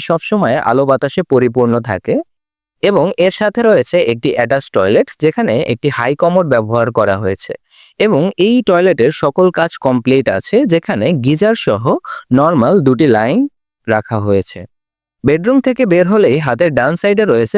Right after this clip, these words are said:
ফ্ল্যাটের রান্নাঘর এবং একটি কমন টয়লেট। এই ফ্ল্যাটের রান্নাঘরটি বেশ বড়সড় এবং সুসজ্জিত। একটি বড় জানালা দেয়া আছে, যেখানে ভেন্টিলেশনের জন্য বেশ ভালো ব্যবস্থা রাখা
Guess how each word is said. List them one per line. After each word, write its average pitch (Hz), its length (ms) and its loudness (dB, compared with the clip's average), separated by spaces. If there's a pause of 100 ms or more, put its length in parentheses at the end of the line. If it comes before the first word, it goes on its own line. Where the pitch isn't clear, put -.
(100)
ফ্ল্যাটের 120 400 0
রান্নাঘর 120 520 0 (140)
এবং 120 140 2 (140)
একটি - 160 -2 (100)
কমন 123 260 2 (100)
টয়লেট। 90 340 -2 (320)
এই 233 140 2
ফ্ল্যাটের 226 420 2
রান্নাঘরটি 139 520 0 (120)
বেশ 139 120 0 (140)
বড়সড় 127 440 0 (540)
এবং 143 160 2 (120)
সুসজ্জিত। 151 540 0 (640)
একটি 214 180 -2 (140)
বড় 147 160 4 (120)
জানালা 175 400 0
দেয়া 147 260 2
আছে, 147 180 -2 (100)
যেখানে 156 300 -2 (180)
ভেন্টিলেশনের 180 800 0
জন্য 120 180 2 (480)
বেশ 165 160 2 (200)
ভালো 117 260 0
ব্যবস্থা 110 340 -2 (100)
রাখা 98 220 -4